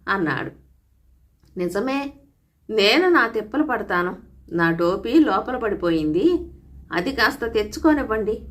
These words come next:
అన్నాడు బెప్పో. "మంచిది, తీసుకువెళ్ళు," అన్నాడు ద్వారపాలకుడు.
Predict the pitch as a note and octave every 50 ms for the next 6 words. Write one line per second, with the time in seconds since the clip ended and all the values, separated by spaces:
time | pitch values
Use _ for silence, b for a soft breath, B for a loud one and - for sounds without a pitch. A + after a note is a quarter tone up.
0 | - - - G3 G#3 G3+ E3+ D#3+ D#3+ - - - A3 F3 - - - D3+ D3 -
1 | - - - - - - - - - - - - - A3+ A#3 C4 D4+ D4+ - C#4
2 | - E4+ - - - D4+ D#4 D4+ - - D4 C#4 C4+ C4+ C4+ C#4 C#4 C#4 - -
3 | - - A3+ A3+ G#3+ F3 E3+ G#3+ C4+ C4+ A#3 A#3 G#3+ F3+ E3+ E3+ - F3 D#3 D3
4 | D3 - - D#3+ D3+